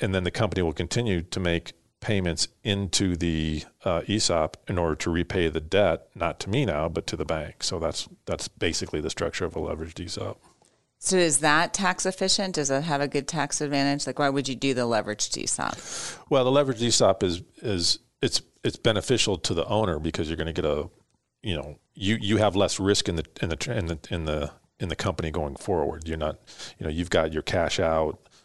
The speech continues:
Speaker 1: Um, you're not relying on the company to continue to do well in order to get the cash to you. So it's a benefit to the owner. From the company standpoint,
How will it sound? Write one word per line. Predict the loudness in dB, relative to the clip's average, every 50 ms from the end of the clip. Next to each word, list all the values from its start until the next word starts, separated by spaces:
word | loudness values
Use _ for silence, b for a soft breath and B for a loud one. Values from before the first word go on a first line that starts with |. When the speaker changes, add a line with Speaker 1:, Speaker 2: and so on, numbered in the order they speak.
| b b
Speaker 1:
Um, | -6 -4 -2 -2 -4 -4 -4
you're | -4 -2 -2
not | -2 -2 -2
relying | -2 -2 0 0 0 0 -2 -2 -2
on | -4 -4 -4
the | -6
company | -6 -4 -4 -4 -4 -6 -6 -6 -6
to | -6 -6 -6 -6 -6 -6 -6
continue | -6 -8 -8 -6 -6 -4 -4 -4
to | -4 -4
do | -2 -2 0
well | 2 2 2 2 0 -2
in | -2 -4
order | -4 -2 -4 -4 -6
to | -6 -6 -6 -6 -6 -6 -6 -6 -8 -10 -14 _ -6
get | -6 -6 -4
the | -6 -6
cash | -4 -4 -4 -2 -4 -6
to | -8 -10 -10
you. | -8 -8 -8 -10 -8 -6
So | -4 -4 -2 -2
it's | -4 -4
a | -4
benefit | -2 -2 -2 -2 -2 -6 -8 -10
to | -12 -10
the | -6 -4 -4
owner. | -4 -4 -6 -8 -12 -12 B B B B B B B B B
From | -2 -2 -2
the | 0
company | 0 0 0 0 2 0 0 0
standpoint, | 0 0 0 0 0 0 -2 -2 0 0 0 0 -2